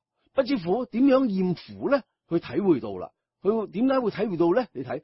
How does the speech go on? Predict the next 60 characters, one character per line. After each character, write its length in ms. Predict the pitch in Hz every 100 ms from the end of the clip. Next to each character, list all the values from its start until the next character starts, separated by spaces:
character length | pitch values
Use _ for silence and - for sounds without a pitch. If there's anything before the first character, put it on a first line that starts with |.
| _
最 180 | 240 226
親 260 | 247 285
者 200 | 185 220 -
莫 140 | 170
過 160 | - 190
於 140 | 220
母 280 | 214 107 90 -
子 320 | - 85 110
啊， 60 | - _ _ _
但 200 | 214 208
係 100 | 180
佢 160 | 220 220
嘅 80 | -
仔 100 | - 127 156
啊， 80 | - _ _ _ _ _ _ _ _ -
將 180 | 302 302
佢 140 | 233
嘅 100 | 202
老 160 | 156 175
公、 300 | 285 269 185 _
佢 120 | 190
嘅 140 | 214 196
丈 260 | 170 147
夫 140 | 202 262
啊 60 |
捉 140 | 240 196
起 60 |
嚟 220 | 240 160
準 180 | - 135
備 160 | 196 127
殺 240 | - 101
咗 140 | - 90 98
㗎。 160 | 104 - _ _ _ _ -
同 180 | 143 151
時 120 | 143
呢， 140 | 220 - _
又 140 | 175 185
將 200 | 311 277
佢 140 | 214
嘅 60 | 208
親 220 | 269 269
生 200 | 269 262
嘅 80 | 185
母 200 | 113 160
親 140 | 254
亦 120 | 165
都 160 | - 233
運 240 | 151 117
起 140 | 120 180
嚟 160 | 104
呢， 140 | 131 165 -
要 120 | 202
殺 200 | 135 139
冇 180 | 151 175
殺 160 | 208
仲 240 | - 139 113
唔 40 |
一 40 |
定 400 | 147 233 170 101
嘅。 120 | 110